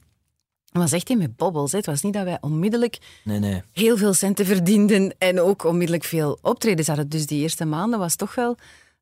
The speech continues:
Speaker 1: uitkijken wat we deden, hoor. Ehm, maar we hebben natuurlijk het geluk gehad dat dat dan vrij snel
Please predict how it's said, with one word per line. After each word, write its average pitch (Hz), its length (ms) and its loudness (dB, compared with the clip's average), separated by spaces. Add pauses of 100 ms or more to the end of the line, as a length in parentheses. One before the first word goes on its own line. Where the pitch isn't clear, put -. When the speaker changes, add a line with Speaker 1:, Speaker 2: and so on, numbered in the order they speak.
Speaker 1:
uitkijken 220 580 -2
wat 156 140 0
we 151 120 0
deden, 160 380 0
hoor. 190 200 -2
Ehm, 165 360 -4 (360)
maar 147 120 -2
we 170 60 0
hebben 147 260 -2
natuurlijk 156 460 -8
het - 120 -16
geluk 165 280 -12
gehad 170 140 -10
dat 160 140 -12
dat 147 100 -14
dan 156 200 -6
vrij 165 240 -4
snel 170 380 -4